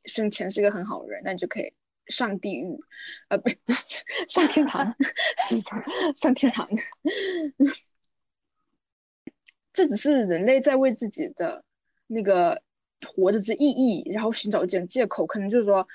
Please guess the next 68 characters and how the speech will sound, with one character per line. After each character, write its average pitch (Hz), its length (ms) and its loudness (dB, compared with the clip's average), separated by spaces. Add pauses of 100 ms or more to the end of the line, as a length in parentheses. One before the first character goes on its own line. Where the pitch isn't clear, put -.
(180)
我 190 180 4
生 226 460 -2
活 - 220 -2
下 220 140 0
来 156 100 -2
的 - 60 -2
时 - 100 -4
候， 190 240 4 (520)
我 202 100 -2
可 226 140 -2
能 190 180 -4
活 180 220 2
得 175 280 4 (220)
不 - 80 -10
是 214 160 -4
这 220 140 2
么 208 80 0
的 185 100 4
有 156 160 0
钱， 170 360 -4
不 196 100 -6
是 208 160 -6
这 208 100 2
么 190 140 -4
的 170 180 2
有 165 160 0
名 185 320 -10
利， 202 140 -4
但 247 100 2
是 269 140 4
我 202 60 4
死 - 260 -8
后 240 100 0
我 196 160 6
也 - 80 0
可 - 160 -6
以 - 180 -4 (220)
过 202 140 0
得 - 80 -4
很 - 180 -12
好。 - 320 -12 (300)
但 330 100 4
是 330 80 6
如 208 240 4
果 196 260 0 (260)
我 208 100 -2
死 - 240 -6
后 233 260 2
就 247 160 -6
只 175 100 -6
剩 240 160 -2
下 269 120 2
一 202 100 -6
片 240 160 -2
虚 - 260 -4
无 185 60 0
的 185 60 -4
话， 220 100 0
其 214 160 -2
实 - 100 -6
很 214 140 -6
多 185 140 -2
人 190 80 -2
是 - 120 -10
很 - 80 -8
害 233 200 -6
怕 - 200 -4
的， - 60 -12